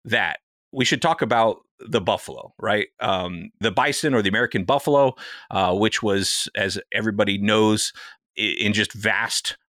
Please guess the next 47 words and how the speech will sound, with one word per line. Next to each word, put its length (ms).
populations 720
throughout 500
the 280
Great 280
Plains 540
of 140
the 40
United 300
States 380
where 100
they 140
lived. 360
Thousands 400
and 120
thousands 400
and 100
thousands 300
of 80
these 180
animals 380
became 480
a 40
sport 460
for 100
people 380
from 160
all 140
over 120
the 80
world 280
to 80
come 180
visit 320
and 140
hunt 500
and, 380
uh, 180
kill, 400
and, 260
and 140
kill 200
they 140
did. 440
Uh, 240
just 320
this 200
mass 440